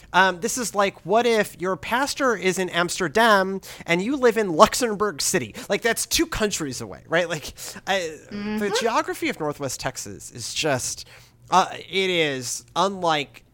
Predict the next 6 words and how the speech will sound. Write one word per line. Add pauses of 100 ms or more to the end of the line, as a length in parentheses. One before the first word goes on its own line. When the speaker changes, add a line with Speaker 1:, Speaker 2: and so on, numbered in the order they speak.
Speaker 1:
almost
anywhere (420)
else. (420)
Um, (1040)
but,
like,